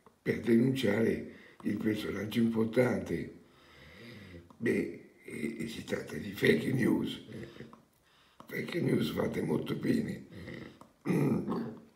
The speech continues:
Tant'è vero che qua Mirta Mendino dice che anche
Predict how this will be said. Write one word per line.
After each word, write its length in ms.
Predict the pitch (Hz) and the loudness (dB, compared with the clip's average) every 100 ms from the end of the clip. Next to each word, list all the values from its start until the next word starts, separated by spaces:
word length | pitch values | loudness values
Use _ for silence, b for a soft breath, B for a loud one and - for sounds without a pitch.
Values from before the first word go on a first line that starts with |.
| - - B B 190 170 B - | -20 -20 B B -16 -14 B -10
Tant'è 360 | - - - - | 0 0 2 0
vero 320 | - - - | 2 2 0
che 120 | - | -2
qua 320 | - - - - | -2 -4 -4 -4
Mirta 360 | - - - | -4 -2 -2
Mendino 680 | - 101 - - - - - B B B B - | 0 0 2 0 0 -4 -8 B B B B -10
dice 540 | - - - - - - B B B B B B B - | -2 0 0 -2 -4 -8 B B B B B B B -8
che 220 | - - | 0 2
anche 480 | - - - - - | 2 -2 -2 -2 -6